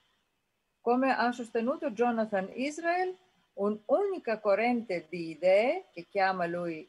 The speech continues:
illuminismo radical-, radicale,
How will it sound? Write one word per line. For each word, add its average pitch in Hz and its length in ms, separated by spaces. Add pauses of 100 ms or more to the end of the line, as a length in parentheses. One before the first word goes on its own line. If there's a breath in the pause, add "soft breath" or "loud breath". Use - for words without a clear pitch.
(100)
illuminismo 170 800
radical-, 151 640
radicale, 175 800